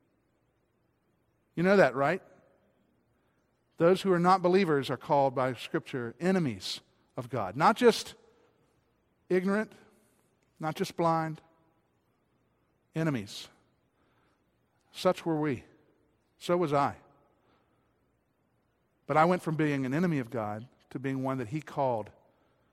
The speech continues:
His Son and a, an heir. And so did you if you've believed in Him. How did that happen? Well, it wasn't because of me.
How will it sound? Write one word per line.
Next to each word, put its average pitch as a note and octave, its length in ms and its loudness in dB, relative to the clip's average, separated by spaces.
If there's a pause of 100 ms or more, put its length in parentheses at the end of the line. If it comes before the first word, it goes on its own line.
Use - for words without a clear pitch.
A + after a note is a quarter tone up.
(260)
His C3+ 160 -8
Son A2 440 -8 (360)
and A2+ 240 -10 (120)
a, A#2 40 -14
an A2+ 160 -10
heir. A2 320 -8 (1400)
And B2+ 100 -10
so F#3 160 -4
did F3 140 -10
you F#3 180 -6
if G2+ 100 -12
you've B2+ 160 -12
believed B2 340 -8
in A#2 100 -12
Him. G#2 180 -14 (1900)
How E3 160 -4
did F3+ 120 0
that D#3 160 2
happen? G#2 360 -10 (2000)
Well, A2+ 100 -10
it B2 40 -8
wasn't D#3+ 200 -4
because D3+ 240 -4
of B2 60 -6
me. B2+ 280 -8